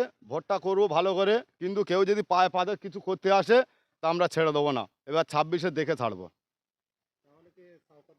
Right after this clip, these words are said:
Speaker 2: মোল্লার সঙ্গে একটা লড়াই দিতে পারবেন দু হাজার ছাব্বিশে?
Speaker 1: হ্যাঁ, শওকত মোল্লা যদি লড়াই দেয়, তাহলে লড়াই দিতে হবে, আমরা কি ছেড়ে দেবো?
Speaker 2: আমরা যে গো-, গোপন সূত্রে খবর পেলাম, শওকত মোল্লা ভাঙড়ে দাঁড়াবেন।
Speaker 1: দেবো, গোহারা হেরকে দেবো, একদম গোহারা। আর শওকত মোল্লা দাঁড়াক না, আমরা সেইটা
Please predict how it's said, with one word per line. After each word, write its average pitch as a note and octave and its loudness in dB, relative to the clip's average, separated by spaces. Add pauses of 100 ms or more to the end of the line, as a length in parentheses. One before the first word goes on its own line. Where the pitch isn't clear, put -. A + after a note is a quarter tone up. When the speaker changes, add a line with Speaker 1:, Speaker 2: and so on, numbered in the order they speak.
Speaker 2:
মোল্লার D#3+ -20
সঙ্গে E3+ -20
একটা D#3 -20 (100)
লড়াই D3 -20
দিতে D3+ -20
পারবেন D3 -20
দু D3 -20
হাজার D3+ -20
ছাব্বিশে? D#3+ -20 (280)
Speaker 1:
হ্যাঁ, E3 -6
শওকত D3 -4
মোল্লা F3 0
যদি G3 0
লড়াই E3+ 4
দেয়, E3+ 6
তাহলে F#3 2
লড়াই E3+ 2
দিতে F3 0 (100)
হবে, F#3+ 6 (760)
আমরা D3 -2
কি E3+ 0
ছেড়ে C#3+ 2
দেবো? G3 4
Speaker 2:
আমরা - -20
যে - -20
গো-, C#3+ -20
গোপন C#3 -20
সূত্রে E3 -20
খবর D3 -20
পেলাম, E3 -20 (100)
শওকত C#3+ -20
মোল্লা D3+ -20 (160)
ভাঙড়ে C#3 -20
দাঁড়াবেন। - -20 (260)
Speaker 1:
দেবো, G3 8
গোহারা G3 10
হেরকে F3+ 4
দেবো, C#3+ 4 (380)
একদম F#3+ 2 (140)
গোহারা। F3+ 10 (800)
আর D3 -4 (260)
শওকত F#3+ 8
মোল্লা A3 8
দাঁড়াক A3 10
না, G#3+ 6
আমরা A3+ 10 (100)
সেইটা G#3 4